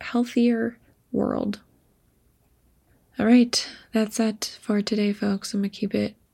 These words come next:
sweet, short, simple, to the point, which is very unlike me. I like to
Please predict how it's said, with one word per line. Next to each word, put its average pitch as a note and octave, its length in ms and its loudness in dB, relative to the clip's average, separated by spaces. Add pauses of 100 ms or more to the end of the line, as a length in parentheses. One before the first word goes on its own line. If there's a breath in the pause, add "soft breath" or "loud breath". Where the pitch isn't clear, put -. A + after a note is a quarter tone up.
(200)
sweet, - 460 -4
short, G#3 460 0
simple, G#3 480 -2 (140)
to - 120 -2
the G3 60 2
point, G3+ 600 -2 (1200 loud breath)
which G3 120 2
is G3 80 2
very G3+ 260 2
unlike G3 400 -2
me. G#3 300 -2 (300)
I G#3+ 60 -2
like G3 200 -4
to F#3+ 300 -2